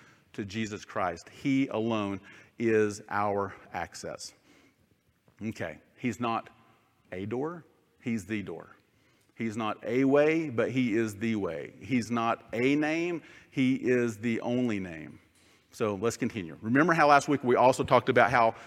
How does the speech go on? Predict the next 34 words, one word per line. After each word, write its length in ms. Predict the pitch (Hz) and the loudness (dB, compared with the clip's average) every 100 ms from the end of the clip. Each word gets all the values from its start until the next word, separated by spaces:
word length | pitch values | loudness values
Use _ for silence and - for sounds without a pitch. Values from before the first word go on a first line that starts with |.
| - | -4
and 80 | 117 | 0
we 80 | |
saw 200 | 117 123 | 2 6
it 60 | 131 | 6
a 20 | |
moment 280 | 127 123 120 | 6 4 4
ago, 120 | 120 | 4
the 120 | 110 | 2
Gentiles 520 | 107 113 135 - 120 110 | 0 -2 0 0 0 -2
were 80 | |
separated 680 | 101 - 127 117 139 143 143 | -10 -4 0 2 4 4 2
from 140 | 135 | -2
Christ, 500 | 127 123 131 180 - - - - - - | -2 0 0 -2 -10 -20 -20 -20 -18 -6
alienated 720 | 107 123 139 139 139 147 143 | -2 0 0 0 -2 -2 -2
from 120 | 139 | -2
the 80 | 127 | -4
commonwealth 680 | 117 135 139 135 131 135 135 | -2 0 2 2 2 2 2
of 160 | 90 110 | 0 0
Israel 400 | 127 147 156 160 | 0 0 0 0
and 160 | 117 | -2
strangers? 640 | 113 - 120 139 165 185 - - - - | -4 -4 -2 0 0 -2 -4 -18 -20 -4
Well, 140 | 120 - | -4 0
all 200 | 151 226 | 2 4
of 80 | 196 | 4
that 180 | 185 | 2
is 80 | 160 | 2
getting 240 | 127 156 139 | 0 0 2
ready 220 | 143 139 | 2 2
to 60 | |
get 200 | 131 131 | 0 -2
turned 240 | - 147 135 | -2 -2 0
on 140 | 123 | -2
its 160 | 107 - | -4 -4
head, 300 | 127 82 | -4 -4